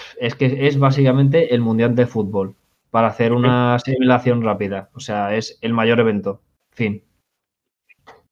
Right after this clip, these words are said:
Speaker 2: Correcto. Pues nada, siguiente categoría. Eh, eh, mejor entrenador de esports. Tenemos a Dani Sonic Sorensen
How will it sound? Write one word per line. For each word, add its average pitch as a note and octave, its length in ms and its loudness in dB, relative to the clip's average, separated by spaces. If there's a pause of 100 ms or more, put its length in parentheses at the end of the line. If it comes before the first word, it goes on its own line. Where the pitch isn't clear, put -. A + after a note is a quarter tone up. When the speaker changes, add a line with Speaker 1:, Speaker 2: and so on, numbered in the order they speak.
(460)
Speaker 2:
Correcto. A#2 460 -12 (1200)
Pues C#3+ 140 4
nada, F3+ 420 6 (1080)
siguiente F3 440 2
categoría. A#2+ 580 0 (720)
Eh, B2+ 720 0 (280)
eh, C3 240 2 (120)
mejor D#3 340 2
entrenador F3+ 420 2
de D3+ 180 4
esports. - 640 -4
Tenemos D#3+ 640 0
a D3 540 2 (640)
Dani F3 680 4
Sonic E3+ 580 2 (320)
Sorensen E3 760 -2